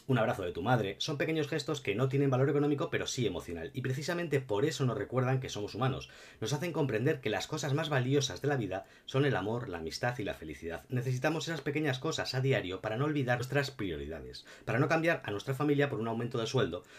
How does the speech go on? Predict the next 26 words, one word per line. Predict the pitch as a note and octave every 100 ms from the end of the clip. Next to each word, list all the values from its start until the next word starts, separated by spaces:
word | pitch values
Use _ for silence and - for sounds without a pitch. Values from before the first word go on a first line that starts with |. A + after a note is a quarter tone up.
| -
por | A2
el | A2
que | G#2+
tienes | A#2+ C3
que | C3+
sacrificar | C3+ B2 B2+ B2+
tu | F#2+
tiempo | A2+ A2 C3
en |
casa | C3 C3 C3
trabajando | F2+ G2 F2
horas | D2+ -
extras, | E2+ - - - - - -
para | A#2+
no | C3+
dejar | D#3 D3 E3 -
de | A2 G#2
ver | C#3
a | B2+
nuestros | - C3
amigos | C#3+ D#3 C3+ D3 - -
por | C3 B2+
quedar | A2 B2
con | C#3
otra | C#3
gente | C3+ C#3+ B2 C3